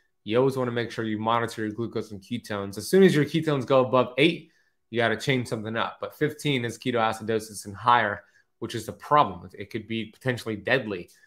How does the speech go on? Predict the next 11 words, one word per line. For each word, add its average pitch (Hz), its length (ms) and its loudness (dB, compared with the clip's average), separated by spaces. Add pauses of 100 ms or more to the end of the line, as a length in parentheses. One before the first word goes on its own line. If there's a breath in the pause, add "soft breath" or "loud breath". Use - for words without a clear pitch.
(420 soft breath)
uh, 107 240 4
but 107 160 0
it's 123 160 0
only 147 220 2
a 139 40 0
concern 123 420 0
with, 107 220 -6
for 117 100 -6
type 113 300 -6
one 104 160 -4
diabetics. 101 640 -6